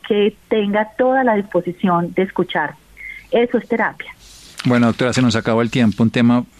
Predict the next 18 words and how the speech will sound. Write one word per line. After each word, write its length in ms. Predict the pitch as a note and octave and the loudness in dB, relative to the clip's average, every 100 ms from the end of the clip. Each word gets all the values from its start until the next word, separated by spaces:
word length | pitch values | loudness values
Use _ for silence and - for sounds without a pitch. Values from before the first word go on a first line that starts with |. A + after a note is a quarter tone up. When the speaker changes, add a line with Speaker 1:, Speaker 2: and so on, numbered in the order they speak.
| - - - - | -20 -20 -20 -20
Speaker 2:
trascendental 720 | - A2+ A2 G2 F#2+ F#2 B2 A#2+ | -6 -2 2 2 2 0 -4 0
que 100 | A2 | 2
hemos 140 | A2+ | 2
tocado 320 | G#2+ - G#2 | 0 -2 2
muchas 300 | G#2+ G#2 A2 | 2 2 -2
veces, 300 | G#2+ G#2 A2 | -2 -2 -6
pero 340 | - G2 G2 G2 | -4 -2 0 0
debemos 400 | A2+ F#2+ G2 - | -2 0 0 -2
tocarlo 360 | - F#2+ G2 | -4 -2 2
muchas 420 | G2+ G2 G2+ G2 | 2 2 -2 -2
veces 320 | G2+ F#2 G2 G2+ | -2 -2 0 0
más, 180 | A2+ | 0
pero 180 | - G#2+ | -2 -6
jamás 300 | G2 F#2+ F#2+ | -2 -4 -4
tocar 260 | - - F2+ | -6 -6 0
a 40 | |
un 100 | F#2 | 2
niño. 300 | F#2 F2 E2 | 4 2 -2